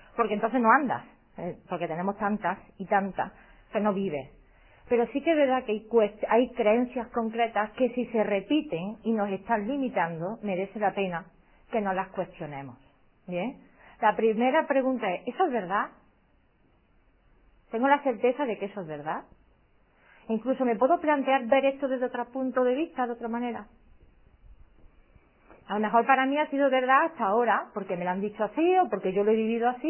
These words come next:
y así, así, tal cual, pues me lo he creído y lo he visto.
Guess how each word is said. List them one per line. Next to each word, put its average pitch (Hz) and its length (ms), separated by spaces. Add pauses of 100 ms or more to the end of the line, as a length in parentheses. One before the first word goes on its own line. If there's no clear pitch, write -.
(140)
y 254 80
así, 277 500
así, 208 280 (460)
tal 220 300
cual, 262 280 (520)
pues 214 140
me 208 80
lo 208 80
he 220 80
creído 349 360 (260)
y 262 80
lo 262 120
he 226 60
visto. 226 300